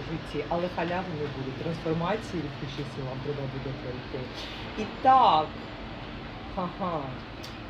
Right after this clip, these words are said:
Тут, е, відкриється якась таємниця вам, мої зайки. Так, а що за таємниця? Дурак.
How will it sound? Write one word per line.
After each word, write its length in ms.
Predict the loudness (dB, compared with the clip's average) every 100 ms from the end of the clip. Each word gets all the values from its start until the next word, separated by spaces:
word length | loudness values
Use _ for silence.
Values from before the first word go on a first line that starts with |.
| -10 -10 -10 -10 -10 -10 -10 -6 8
Тут, 380 | 10 10 6 4
е, 280 | 10 10 10
відкриється 560 | 6 4 6 6 6
якась 360 | 6 8 6 6 6
таємниця 640 | 6 8 4 2 4 4
вам, 320 | 4 6 4 4
мої 340 | 0 0 0 0
зайки. 680 | 2 4 2 -2 -4 -4 -2 -2 -2 -2 -2 -2 -4 -4 -4 -4 -6 -6 -8 -10 -10 -10 -10 -10 -10 4
Так, 260 | 8 8 4 -4 -8 -8 -6 -4
а 80 |
що 140 | -2 0
за 120 | 0
таємниця? 880 | 2 2 2 -2 -2 -2 -4 -4 -4 -4 -6 -10 -10 -10 -10 -10 -10 -10 -10 -10 -10 -10 -10 -10 -10 -10 -10 -10 -10 -10 -10 -10 -10 -10 -10 -8 -8 -10 -10 -8 -8 -8 -8 -8 -8 -4 0
Дурак. 400 | 6 8 10